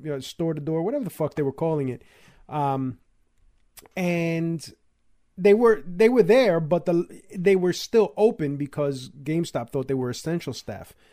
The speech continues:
So, you know, it wa-, it was relatively busy. There were a lot of people, and I said, "You know what? Fuck it. I'm, I'm not gonna chance it. I'll wait." So, fast forward a couple months later,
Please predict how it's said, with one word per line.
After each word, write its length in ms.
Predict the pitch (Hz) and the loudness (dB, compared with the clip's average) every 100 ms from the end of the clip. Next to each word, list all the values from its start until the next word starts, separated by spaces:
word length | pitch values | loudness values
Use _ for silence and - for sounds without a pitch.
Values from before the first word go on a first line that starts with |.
| _ - 226 | _ -2 -2
So, 400 | - 175 160 160 202 | 4 4 4 2 2
you 60 | |
know, 80 | 185 | 4
it 100 | 175 | 4
wa-, 120 | 208 208 220 | 4 4 4
it 20 | |
was 200 | 262 214 | 2 2
relatively 560 | 190 226 214 220 202 214 | 4 6 6 2 0 0
busy. 340 | 156 170 175 | 2 2 2
There 160 | 208 165 | -2 0
were 140 | 180 | 0
a 20 | 175 | 2
lot 160 | 175 | 2
of 100 | 160 | 0
people, 300 | 180 185 175 | -4 -4 -4
and 100 | 160 | -4
I 60 | 156 | -4
said, 220 | - 180 | -2 -2
"You 40 | |
know 140 | 185 190 | -2 -2
what? 160 | 196 | -2
Fuck 240 | - 196 185 | -2 -4 -2
it. 80 | 127 | -6
I'm, 160 | 147 | -8
I'm 280 | 147 151 156 | -8 -6 -4
not 160 | 156 147 | -6 -6
gonna 140 | 143 | -6
chance 360 | - 165 175 180 | -6 -4 -4 -4
it. 80 | 143 | -4
I'll 160 | 143 | -4
wait." 320 | 135 143 117 _ _ _ _ _ _ _ _ _ | -2 -4 -4 _ _ _ _ _ _ _ _ _
So, 500 | 208 202 196 196 _ _ _ _ _ _ _ _ - 185 170 | 0 2 0 -2 _ _ _ _ _ _ _ _ -12 -12 -10
fast 400 | - 240 240 - | -2 4 4 4
forward 300 | 233 262 214 | 2 4 4
a 40 | 165 | 2
couple 240 | 208 180 | 0 2
months 260 | 185 180 170 | 0 0 2
later, 440 | 196 208 127 | 4 4 2